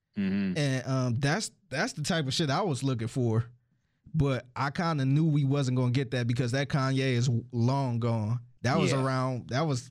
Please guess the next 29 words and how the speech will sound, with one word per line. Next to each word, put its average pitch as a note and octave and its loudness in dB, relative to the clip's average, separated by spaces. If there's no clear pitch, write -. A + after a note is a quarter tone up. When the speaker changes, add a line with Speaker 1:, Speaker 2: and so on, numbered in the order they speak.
Speaker 2:
late A#2+ -2
registration C3+ 0
Kanye. A2 0
So - 0
I C#3+ 0
was, B2 -2
I A#2+ 0
was C3+ -2
kinda C#3 0
looking B2+ 0
for, C3 -2
um, A#2+ 0
I, F3+ -2
I, G3 0
my F#3 0
heart F3 0
was C#3+ -2
looking D3 0
for, C#3 0
you D3 0
know, C3 0
homie, D#3 2
we C#3 2
made E3+ 2
it. D#3+ -4
Um, C#3 2
uh, D3 2
we C#3 2
major. D#3+ 0